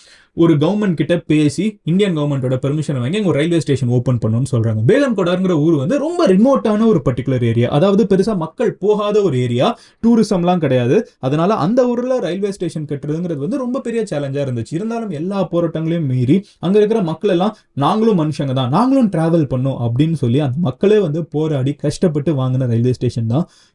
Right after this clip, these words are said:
பேகன் கொடார் ரயில்வே ஸ்டேஷன். It was built in nineteen sixties, ஓகேவா?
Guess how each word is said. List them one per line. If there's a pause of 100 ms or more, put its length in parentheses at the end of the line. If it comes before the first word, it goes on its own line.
பேகன்
கொடார்
ரயில்வே
ஸ்டேஷன்.
It
was
built
in
nineteen
sixties, (120)
ஓகேவா?